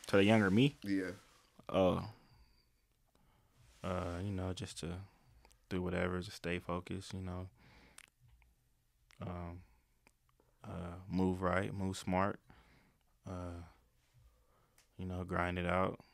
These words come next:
Speaker 1: you know, through any situation, just keep pushing.
Speaker 2: Yeah.
Speaker 1: Don't matter what it is.
Speaker 2: Yeah.
Speaker 1: 'Cause, you know, that's all you gon-,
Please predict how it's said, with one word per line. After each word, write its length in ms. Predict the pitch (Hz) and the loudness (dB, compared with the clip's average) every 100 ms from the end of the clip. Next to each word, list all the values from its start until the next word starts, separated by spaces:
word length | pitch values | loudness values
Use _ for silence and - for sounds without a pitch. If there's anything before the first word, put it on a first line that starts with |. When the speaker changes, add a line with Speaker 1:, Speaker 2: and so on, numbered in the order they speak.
| _ | _
Speaker 1:
you 80 | - | -8
know, 160 | 87 90 | -6 -4
through 240 | - 85 85 | -4 -4 -2
any 220 | 90 90 | 0 0
situation, 680 | 85 82 - 92 92 - 95 | -2 -6 -2 0 0 0 -8
just 300 | 92 - - _ _ - _ - - | -8 -10 -14 _ _ -20 _ -20 -14
keep 240 | - 92 | -12 -4
pushing. 360 | 113 127 - 92 - - | -4 -2 -6 -12 -14 -14
Speaker 2:
Yeah. 180 | 90 76 | -10 -4
Speaker 1:
Don't 140 | 85 | -2
matter 220 | 90 85 | -2 -2
what 220 | 85 87 98 | 0 0 2
it 100 | 113 | 2
is. 460 | 117 98 95 - - - | 2 0 -4 -14 -20 -16
Speaker 2:
Yeah. 80 | 87 78 98 _ - | -12 -12 -14 _ -14
Speaker 1:
'Cause, 300 | - 85 - | -10 -8 -8
you 80 | 85 | -6
know, 240 | 82 80 95 - _ _ _ - _ _ _ _ - | -6 -6 -8 -16 _ _ _ -20 _ _ _ _ -16
that's 280 | - 78 - | -4 -4 -2
all 280 | - 87 87 | -2 0 0
you 180 | 87 87 | -2 -4
gon-, 340 | 85 85 85 | -2 -2 -4